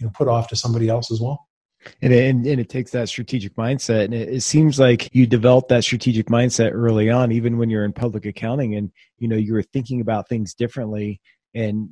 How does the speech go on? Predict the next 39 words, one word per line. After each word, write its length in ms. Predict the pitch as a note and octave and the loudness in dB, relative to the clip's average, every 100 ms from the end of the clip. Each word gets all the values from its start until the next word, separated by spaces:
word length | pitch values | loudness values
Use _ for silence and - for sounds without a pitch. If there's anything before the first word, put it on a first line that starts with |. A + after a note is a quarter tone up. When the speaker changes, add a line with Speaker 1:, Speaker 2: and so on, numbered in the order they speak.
| _ | _
Speaker 2:
you 140 | D3+ B2 | -12 -8
know, 140 | G#2+ | -6
sure, 280 | G#2 - C3 | -6 -2 -2
the 180 | A#2+ A2 | 0 -2
accounting 440 | G#2 B2 A#2+ A2+ | -2 -4 -2 -2
side 320 | - A2+ A2 | 0 0 0
was 300 | G#2+ G#2 G2 | 0 -2 -4
interesting 520 | - D3 - D3+ A#2 G#2 | -6 -6 -6 -6 -4 -4
to 120 | - | -2
you, 120 | A2 | -2
but 100 | G#2 | 0
I, 60 | G#2 | -2
it, 360 | G#2 G2 B2 - | -2 -4 -8 -6
it 160 | A#2+ | -6
sounds 380 | - B2+ C3+ A#2+ | -2 0 0 0
like 260 | A#2 A2 _ _ _ | 0 -2 _ _ _
solving 640 | - - C3 B2+ B2 A2+ G#2 | -10 -2 4 4 4 -2 -2
problems 880 | - A2+ C#3 A2+ F2 F2+ G2 - - _ _ _ _ - | -2 2 2 2 -4 -4 -6 -8 -12 _ _ _ _ -4
and 480 | B2 A2 G#2+ G#2 - _ | 0 2 2 -2 -6 _
coming 280 | - C3 B2+ | -2 2 4
up 140 | B2 A#2+ | 2 0
with 140 | - | 0
these, 220 | A#2 G2+ | 0 2
like, 180 | G#2+ G2 | 0 -2
solutions 680 | - A2+ G#2 B2 C3+ A#2 G2+ | -4 -2 0 -2 -2 -6 -8
for 160 | - | -6
organizations 920 | G#2+ G#2+ G2+ F#2 A2 C3 A2 F#2+ F#2+ - _ _ _ - | -4 -2 -2 0 0 0 -2 -4 -6 -10 _ _ _ 0
was 200 | A#2+ - | 2 6
much 240 | A#2+ A#2 | 4 4
more 200 | A#2 G#2 | 0 0
appealing. 480 | F#2+ - C#3 A#2 G2+ | -2 -4 -4 -2 -4
So, 400 | - A#2+ G#2+ F#2+ _ _ _ | 2 2 2 0 _ _ _
you 140 | - A2 | 0 0
know, 80 | |
I, 60 | A#2+ - - _ A3 | 0 -6 -18 _ -2
when 260 | D#3 C#3 | 2 4
we 80 | C3+ | 4
think 240 | - D#3 | 2 0
about, 440 | D3 C3+ A#2+ A#2 | 2 0 2 0